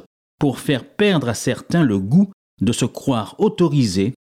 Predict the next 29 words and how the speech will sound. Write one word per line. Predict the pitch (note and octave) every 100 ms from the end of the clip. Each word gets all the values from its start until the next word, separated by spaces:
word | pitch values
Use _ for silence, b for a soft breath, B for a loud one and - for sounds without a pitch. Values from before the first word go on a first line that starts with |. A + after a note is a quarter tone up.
| D3+
au | C3+
nom | D#3+
de | C#3+
leurs | B2 G#2+ F2
revendications | D#3 D3+ C#3 C#3 C#3+ B2 - - D3 -
à | G#2
leur | G2 E2+
dite | G#2 E3 - _ B2 G#2
supériorité | - C#3 - A#2+ A2+ A#2+ A#2 A2+ A#2+
conférée | - - C#3+ - C#3 A#2+ C3 - _ -
par | F#2+
la | G2
seule | F2+ - D#3+ C3
vertu | B2 B2 - D#3
du | A2
pigment | G2 D#3 A#2+ C3
de | G2+
leur | G2 -
peau, | - G3+ G3+ _ _ _ C#3
à |
se | C#3 D#3
croire | - D3 B2 -
permis | D#3 C3 D#3+
de | D3
tout | - E3
dire, | A#2 A2 A#2 C3+ D#3+ D3+ -
de | F#3
tout | F#3
faire | F3 - G#2 A2 A2+